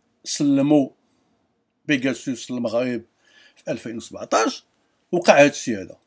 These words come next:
دونك في شتنبر ديال ألفين وثمنطاش، شنو وقع؟ في واحد الزيارة كانت، كان عملها، آه،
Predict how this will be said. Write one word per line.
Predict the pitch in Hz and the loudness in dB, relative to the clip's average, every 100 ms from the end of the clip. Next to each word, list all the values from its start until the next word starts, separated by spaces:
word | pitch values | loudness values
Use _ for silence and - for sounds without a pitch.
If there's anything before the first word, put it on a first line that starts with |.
| _ | _
دونك | - 131 | -10 -10
في | - - | -8 -4
شتنبر | 254 233 208 180 160 | 0 2 0 0 -2
ديال | 120 127 - | -2 -6 -6
ألفين | 117 - 98 92 | -14 -12 -18 -16
وثمنطاش، | - 98 - 269 349 - _ - - _ | -14 -12 -6 -6 -6 -12 _ -20 -20 _
شنو | - 240 | -4 -2
وقع؟ | - 127 - _ _ _ _ - | -2 -6 -10 _ _ _ _ -20
في | - - | -10 -8
واحد | - | -8
الزيارة | 101 110 117 110 202 | -10 -6 -4 -2 -4
كانت، | - 147 120 | 0 0 0
كان | 135 123 104 | -8 -8 -6
عملها، | 107 110 110 104 95 - | -6 -6 -8 -8 -10 -14
آه، | 95 92 92 90 - | -16 -16 -20 -20 -20